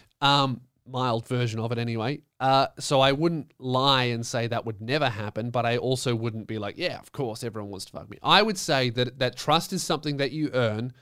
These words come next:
Um, and the best way to alleviate her fears is talk to her honestly about it. Um,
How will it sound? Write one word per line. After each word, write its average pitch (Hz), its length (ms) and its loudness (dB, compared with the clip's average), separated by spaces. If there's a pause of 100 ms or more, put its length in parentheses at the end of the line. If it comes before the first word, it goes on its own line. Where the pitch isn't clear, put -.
(500)
Um, 117 540 0 (1400)
and 123 220 -2
the 117 80 -2
best 156 320 2
way 165 180 2
to 147 140 -2
alleviate 139 560 0
her 131 140 -2
fears 170 520 -4
is 123 180 -2
talk - 400 -2
to 175 100 -2
her 147 240 0
honestly 160 460 -2
about 156 320 0
it. 240 140 -2 (520)
Um, 127 460 2